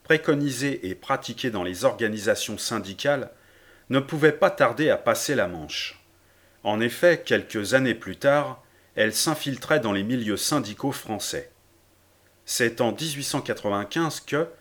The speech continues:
pour la première fois, en France, nous trouvons trace d'une manifestation théorique et consciente du sabotage. Le syndicat national des chemins de fer menait alors campagne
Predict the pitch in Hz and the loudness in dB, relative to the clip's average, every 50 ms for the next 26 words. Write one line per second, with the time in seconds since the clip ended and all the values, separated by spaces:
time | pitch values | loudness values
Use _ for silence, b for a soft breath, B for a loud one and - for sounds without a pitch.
0 | B B B B B - 101 98 101 101 98 - 156 147 127 110 101 - - - | B B B B B 2 4 6 6 4 2 2 0 2 4 2 0 0 -4 -4
1 | 107 107 110 - B B B B B B - 110 107 - - - - 117 127 143 | -2 -2 -2 -2 B B B B B B -2 -2 -2 -2 -6 -8 -6 -4 -4 -4
2 | - - - - - b b b b b b 139 156 170 - - 185 180 143 139 | -4 -6 -8 -8 -10 b b b b b b 2 2 2 2 -2 -4 -2 0 2
3 | 120 104 - - - 156 170 160 107 95 107 107 107 117 143 147 143 123 113 - | 0 0 0 -2 0 0 0 0 -2 -4 -4 -4 -2 0 0 0 0 -2 -2 -2
4 | 110 101 - - 117 107 - - 101 98 87 - - 156 139 117 101 98 117 117 | -4 -4 -2 -2 -2 -2 -2 -4 -6 -8 -8 -2 0 2 4 4 4 2 0 -4
5 | - - B B B B 104 101 - - 131 131 127 - - 131 127 143 143 - | -6 -12 B B B B -6 -6 -4 -4 -4 -4 -4 -4 -4 -2 -4 -4 -4 -6
6 | - - 92 - 170 165 - - 135 104 98 90 - - 82 73 71 - - - | -12 -12 -6 -4 -4 -2 2 2 2 4 2 -2 0 -2 -4 -4 -6 -8 -14 -18
7 | - _ _ _ _ _ _ _ _ _ _ _ _ _ _ _ _ - 117 120 | -20 _ _ _ _ _ _ _ _ _ _ _ _ _ _ _ _ -2 6 10
8 | 123 123 123 120 - 170 160 143 139 143 - - 185 165 131 104 95 - - - | 10 10 10 8 2 0 0 0 -2 -2 6 6 6 6 6 2 0 0 0 -2
9 | 113 113 139 151 131 98 98 104 98 - - 127 123 120 110 107 - - - 147 | 0 4 4 4 4 4 -2 -2 -2 0 0 0 0 0 -2 -4 -4 -4 -2 0
10 | 151 156 - 107 117 117 131 147 170 180 143 113 110 120 135 - - - - - | 0 0 -2 -2 0 2 2 4 6 6 6 6 8 8 8 8 6 -4 -2 -4
11 | - - - 156 170 160 127 101 | -2 2 2 2 2 2 0 -2